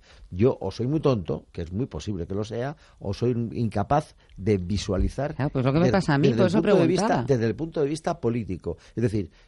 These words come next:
Speaker 1: a mí me decía
Speaker 2: Y lo que decías tú hace un momento, Carlos, o sea, es que la gente que está votando, a, el, el votante, perfil, eh, tipo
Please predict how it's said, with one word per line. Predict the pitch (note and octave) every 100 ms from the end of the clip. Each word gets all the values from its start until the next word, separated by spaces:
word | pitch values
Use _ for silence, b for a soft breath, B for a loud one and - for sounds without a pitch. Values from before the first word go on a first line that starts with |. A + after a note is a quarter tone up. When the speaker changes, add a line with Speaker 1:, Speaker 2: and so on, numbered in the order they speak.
| b
Speaker 1:
a | A2+
mí | C#3+ F3+
me | E3+
decía | D#3 - D#3 D3+
Speaker 2:
Y |
lo | D3+
que | D#3
decías | C#3 B2+ D3+ F#3
tú | A3+
hace | A3+
un | A3
momento, | D#3+ E3 G#3 G#3+
Carlos, | - G3+ G#3 -
o | E3
sea, | F3+ -
es | D3+ -
que | G#3 -
la | C3+ C3
gente | - D3+ E3 E3+
que | C3
está | - A#2+
votando, | A#2 - B2 B2+ B2+ B2
a, | A#2+ B2
el, | G#2 F2
el | G#2+
votante, | G#2+ A2+ B2+ B2+ C#3+ C#3
perfil, | - C3+ - D3 D3+ C#3 C#3
eh, | C3
tipo | - D3+ - A2